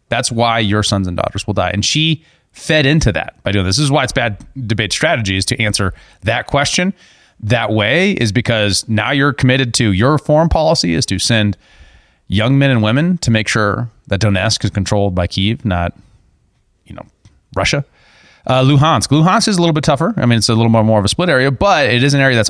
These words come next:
overwhelmingly controlled. In fact, the entire, a lot of the spring offensive was targeted at Luhansk, and it failed miserably <laughs> to move the ball. So what's her plan to actually do that? That isn't going to just result in mass death.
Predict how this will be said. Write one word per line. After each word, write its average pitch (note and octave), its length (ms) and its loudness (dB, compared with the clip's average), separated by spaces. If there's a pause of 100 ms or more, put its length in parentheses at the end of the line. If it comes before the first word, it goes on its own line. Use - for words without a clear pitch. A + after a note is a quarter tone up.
overwhelmingly D3+ 600 4
controlled. C3 340 2
In A#2 100 2
fact, C#3+ 240 -2
the C3+ 60 2
entire, B2+ 220 2
a G2 40 -2
lot C3 180 2
of C3 40 -2
the A#2 80 0
spring B2+ 200 0
offensive B2+ 440 0
was G#2 180 2
targeted C3 460 0
at G#2 220 -4
Luhansk, F#2+ 480 -2 (420)
and G#2+ 460 0
it A#2 160 -4
failed C3 420 -2
miserably G#2+ 640 -2 (200)
<laughs> - 180 -6
to - 260 0
move B2 340 4
the B2+ 80 0
ball. A2 360 0
So A#2+ 120 0
what's C3+ 280 0
her D3 80 0
plan C3 280 0
to A#2 140 0
actually A#2 360 -4
do C#3 280 0
that? - 360 -6 (300)
That A2+ 160 2
isn't A#2 240 2
going G#2+ 220 2
to G#2+ 80 0
just G#2+ 220 -2
result G2 400 0
in F#2 240 -2
mass F2+ 340 -2
death. F2 260 -2